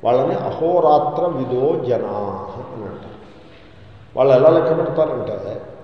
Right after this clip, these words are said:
మానవుల యొక్క ఒక రోజు, పొగలు రాత్రి కలిపితే ఒక దినం అవుతుంది కదా. మానవుని దినము, బ్రహ్మదేవుని యొక్క దినము రెండు ఒకటి కాదు, రెండు వేరు వేరు.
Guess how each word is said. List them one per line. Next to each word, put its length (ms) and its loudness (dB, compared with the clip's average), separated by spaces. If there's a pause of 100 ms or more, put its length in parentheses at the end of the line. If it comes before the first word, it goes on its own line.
(480)
మానవుల 1200 0
యొక్క 240 -2
ఒక 480 0
రోజు, 520 0 (600)
పొగలు 380 6
రాత్రి 340 2
కలిపితే 420 -4
ఒక 200 0
దినం 340 2
అవుతుంది 340 -2
కదా. 220 -4 (640)
మానవుని 720 2
దినము, 760 0 (400)
బ్రహ్మదేవుని 800 2
యొక్క 300 0
దినము 640 -2
రెండు 200 0
ఒకటి 300 0
కాదు, 300 -8 (880)
రెండు 240 -6
వేరు 240 -2
వేరు. 300 -10